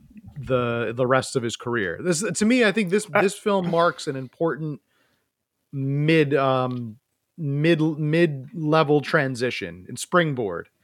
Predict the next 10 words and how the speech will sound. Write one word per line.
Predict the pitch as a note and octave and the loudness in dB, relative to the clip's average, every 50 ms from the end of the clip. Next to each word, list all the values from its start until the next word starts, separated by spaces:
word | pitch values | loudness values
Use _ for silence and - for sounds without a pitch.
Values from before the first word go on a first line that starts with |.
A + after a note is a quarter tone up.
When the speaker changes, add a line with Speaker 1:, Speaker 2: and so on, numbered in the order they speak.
| _ _ _ _ _ _ _ _ | _ _ _ _ _ _ _ _
Speaker 1:
that's | - B2+ - | -12 -12 -2
gonna, | - F3 D3+ D3+ | 0 2 2 2
like, | C#3 C3+ B2+ B2 A2 | 2 2 2 0 0
really | B2+ D3 D#3 D#3 C#3+ C#3 C#3 | 0 2 4 4 4 2 0
propel | - - C#3 - - D3+ C#3 C3+ C3 | 0 -2 -2 2 4 4 4 4 4
him | C3+ C3 B2+ | 2 0 -2
into | B2+ B2 - - | -4 -4 -6 -6
the | B2 A#2 A#2 | -6 -6 -4
next, | A#2+ B2 A#2+ - - - - - | -4 -6 -6 -6 -8 -10 -8 -6
uh, | B2+ A#2+ A2+ A2 G#2+ | -4 -4 -4 -4 -6